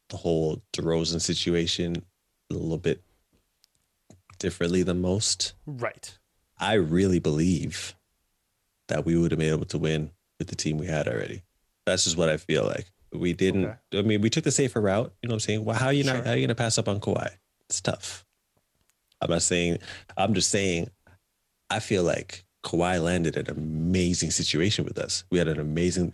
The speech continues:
Speaker 1: developing supporting cast that was ready for a star. I feel like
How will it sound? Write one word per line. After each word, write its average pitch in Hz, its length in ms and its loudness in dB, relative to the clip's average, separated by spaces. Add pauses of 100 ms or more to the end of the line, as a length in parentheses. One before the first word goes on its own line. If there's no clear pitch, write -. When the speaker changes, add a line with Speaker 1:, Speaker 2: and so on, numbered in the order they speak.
Speaker 1:
developing 85 640 0
supporting 82 460 0
cast 78 560 -4 (840)
that 80 200 2
was 80 200 -2
ready 85 560 0 (480)
for 82 160 2
a 73 80 0
star. 78 540 0
I - 60 -2
feel 110 180 0
like 90 160 0